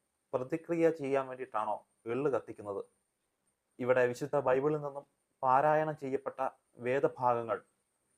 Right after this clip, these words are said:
അവ ഹൈന്ദവ വിശ്വാസികൾ അംഗീകരിക്കുന്നുണ്ടോ ഇല്ലയോ എന്നൊക്കെ നമുക്ക് ഈ വീഡിയോയിലൂടെ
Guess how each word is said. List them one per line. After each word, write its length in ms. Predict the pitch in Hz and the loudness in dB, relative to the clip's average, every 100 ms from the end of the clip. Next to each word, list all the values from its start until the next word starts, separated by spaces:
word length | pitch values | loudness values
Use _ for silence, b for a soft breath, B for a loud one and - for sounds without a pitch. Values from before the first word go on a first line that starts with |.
| - | -4
അവ 320 | 117 120 104 | 2 4 4
ഹൈന്ദവ 520 | 104 120 135 151 147 147 | 2 -2 -2 0 0 0
വിശ്വാസികൾ 600 | - 131 135 135 135 131 _ _ 117 | -2 -4 -4 -2 -6 -6 _ _ -8
അംഗീകരിക്കുന്നുണ്ടോ 960 | 131 143 143 139 143 123 113 107 - _ | -6 -4 -4 -4 -6 -10 -6 -4 -4 _
ഇല്ലയോ 400 | 110 110 95 87 _ _ _ _ _ 120 | -10 -6 -4 -6 _ _ _ _ _ -6
എന്നൊക്കെ 480 | 131 123 123 117 - | -4 -2 -2 -2 -6
നമുക്ക് 420 | 120 110 117 107 - | -8 -6 -4 -4 -4
ഈ 80 | 113 | -6
വീഡിയോയിലൂടെ 600 | 107 117 120 120 117 | -4 -4 -4 -4 -6